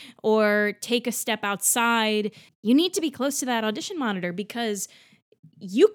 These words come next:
you could be called. Your name could be called. You could be calling off the alternate list or the non-equity list. And,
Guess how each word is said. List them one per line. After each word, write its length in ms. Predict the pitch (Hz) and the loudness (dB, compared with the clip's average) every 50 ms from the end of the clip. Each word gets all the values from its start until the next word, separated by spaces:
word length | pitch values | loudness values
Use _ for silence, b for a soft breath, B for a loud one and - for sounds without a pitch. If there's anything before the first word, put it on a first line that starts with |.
| - - | 0 -8
you 220 | 208 202 269 330 | -2 -2 -2 0
could 200 | - - 339 233 | 0 0 0 2
be 80 | 254 240 | 0 0
called. 500 | - 240 262 349 494 - - - - - | 2 2 2 2 0 -2 -4 -6 -10 -2
Your 200 | - 233 240 240 | 2 4 4 4
name 300 | 226 208 220 220 269 311 | 6 4 4 4 4 2
could 160 | 285 320 320 226 | 0 0 -2 -4
be 100 | 247 226 | -4 -6
called. 540 | - 262 240 240 254 277 311 302 - - | -4 -2 0 0 0 -2 -2 -6 -8 -4
You 140 | 196 214 220 | -2 -2 -2
could 260 | - - 247 214 180 | 0 0 -2 -2 -2
be 240 | 175 202 202 202 202 | -2 -2 -2 -2 -2
calling 400 | 185 - - - 226 233 220 208 | -2 -2 -2 0 0 2 2 0
off 160 | 202 202 - | 0 -2 -4
the 80 | - 180 | -6 -6
alternate 480 | 170 202 214 208 - 247 233 240 240 - | -4 -4 -4 -4 -2 0 0 0 0 -2
list 300 | 240 269 294 - - 233 | -4 -4 -4 -4 -4 -4
or 60 | 202 | -2
the 100 | 190 208 | -2 -2
non-equity 460 | 202 190 190 190 - 240 277 240 214 | -2 -2 -2 -2 -2 -4 -4 -4 -4
list. 240 | 190 190 190 - - | -2 -4 -4 -4 -2
And, 160 | 226 208 208 | -2 -2 -2